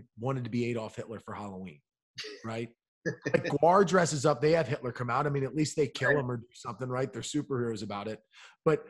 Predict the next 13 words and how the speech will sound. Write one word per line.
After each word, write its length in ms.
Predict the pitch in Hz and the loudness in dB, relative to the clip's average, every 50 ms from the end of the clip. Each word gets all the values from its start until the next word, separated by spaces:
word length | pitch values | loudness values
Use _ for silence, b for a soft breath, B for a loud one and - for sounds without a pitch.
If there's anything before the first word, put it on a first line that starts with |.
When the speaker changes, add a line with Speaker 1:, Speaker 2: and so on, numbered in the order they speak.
| - _ _ | -20 _ _
Speaker 1:
but 120 | 156 156 165 | -2 0 4
let's 200 | 180 180 - - | 2 2 2 2
say 100 | 185 175 | 2 2
I 120 | 156 156 | 4 4
wanted 320 | 147 135 139 147 147 143 131 | 2 2 0 0 0 -2 -2
to 40 | 127 | -2
be 160 | 131 131 127 | 0 0 2
Adolf 300 | 131 123 123 123 - - | 2 0 0 -4 -4 -6
Hitler 200 | 151 - 143 127 | -6 -6 -6 -10
for 120 | - 117 107 | -8 -8 -6
Halloween. 280 | 123 123 135 139 123 b b b b | -6 -4 -4 -6 -6 b b b b
Let's 180 | 185 185 190 - | -4 -4 2 4
say 200 | - 196 185 180 | 4 4 4 2